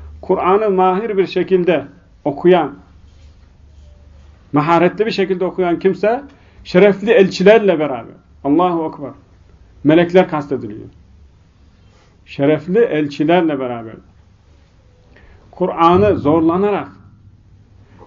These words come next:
böyle <clears throat> kekeleyerek, zorlanarak, kendisine zor geldiği halde okuyan kimseye ise iki ecir vardır. Yani her halükarda Kur'an'ı okumaya ecir var.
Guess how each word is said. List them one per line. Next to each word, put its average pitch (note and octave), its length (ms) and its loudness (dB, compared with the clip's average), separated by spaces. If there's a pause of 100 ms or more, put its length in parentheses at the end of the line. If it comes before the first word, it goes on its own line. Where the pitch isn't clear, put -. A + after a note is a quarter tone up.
(140)
böyle D#3+ 360 4 (200)
<clears throat> E3 180 -6
kekeleyerek, F3 760 2 (240)
zorlanarak, E3+ 720 -2
kendisine F3 460 -6
zor G3+ 220 4
geldiği E3+ 300 -2
halde D#3+ 320 -4
okuyan D#3+ 360 -4
kimseye E3 340 0
ise E3 180 -2
iki D3+ 140 0
ecir D3+ 220 2
vardır. B2 300 -14 (1600)
Yani D#3+ 460 2
her C4+ 180 0
halükarda E3+ 680 -2
Kur'an'ı F#3 360 -2
okumaya F#3+ 520 -2
ecir C#3+ 200 -6
var. - 220 -18